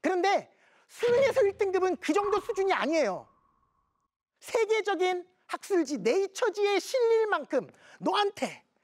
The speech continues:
학생들에게 수학 논문을 쓰라는 얘기가 아닙니다.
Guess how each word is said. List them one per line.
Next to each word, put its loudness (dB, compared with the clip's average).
학생들에게 0
수학 0
논문을 2
쓰라는 2
얘기가 0
아닙니다. -4